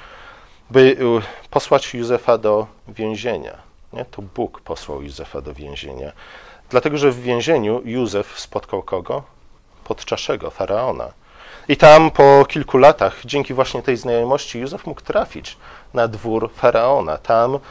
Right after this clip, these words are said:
mógł zachwycić faraona swoją wiedzą, swoją mądrością. E, wyjawił, wyjaśnił mu, nie tylko wyjaśnił, wyjawił mu jego sny, wyjaśnił ich znaczenie i w ten sposób został namiestnikiem Egiptu i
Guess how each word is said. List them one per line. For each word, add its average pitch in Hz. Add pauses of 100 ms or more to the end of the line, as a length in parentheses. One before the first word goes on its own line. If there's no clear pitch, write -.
(220)
mógł 127 (960)
zachwycić -
faraona 76
swoją 90
wiedzą, 110
swoją 98
mądrością. 92 (520)
E, 104 (1700)
wyjawił, 110
wyjaśnił 98
mu, 82
nie 101
tylko 98
wyjaśnił, 90
wyjawił 98
mu 67 (200)
jego 90
sny, 85
wyjaśnił 95
ich 80
znaczenie 85 (280)
i -
w -
ten 151
sposób -
został 135
namiestnikiem 123
Egiptu 104
i 107